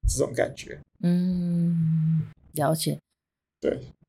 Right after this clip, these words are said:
Speaker 1: 好了，好，今天这集就只是随便闲聊一下而已，因为我们只是想告诉大家，就是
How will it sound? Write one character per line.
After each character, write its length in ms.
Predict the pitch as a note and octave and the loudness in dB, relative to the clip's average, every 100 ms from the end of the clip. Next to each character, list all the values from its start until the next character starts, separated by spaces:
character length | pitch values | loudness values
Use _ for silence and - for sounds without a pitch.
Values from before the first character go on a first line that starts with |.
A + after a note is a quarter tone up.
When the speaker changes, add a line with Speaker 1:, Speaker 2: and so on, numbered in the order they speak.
| _ _ _ _ _ _ - - | _ _ _ _ _ _ -20 -8
Speaker 1:
好 60 | - | -2
了， 220 | B2 A#2+ - | -2 -4 -6
好， 160 | A#2 A#2+ | -4 0
今 100 | F#3+ | 2
天 80 | |
这 100 | G#3+ | 4
集 140 | F#3+ C3 | 2 0
就 80 | D3 | -2
只 160 | C#3 | 0
是 60 | B2 | 0
随 100 | B2+ | 2
便 140 | B2+ | 4
闲 180 | D3 G#2+ | 4 2
聊 220 | A2 G#2+ | 2 2
一 40 | A2+ | 4
下 140 | B2 | 2
而 140 | A2 | 2
已， 40 | G#2+ | 2
因 60 | |
为 60 | C3 | 0
我 60 | B2+ | 2
们 100 | A#2+ | 2
只 100 | A#2+ | 2
是 60 | |
想 160 | A#2+ G#2+ | 2 0
告 120 | B2+ | 0
诉 200 | B2 B2+ | -2 2
大 100 | C3 | 2
家， 180 | A#2+ A#2+ | 2 2
就 140 | B2+ | 2
是 260 | B2+ C3+ | 0 2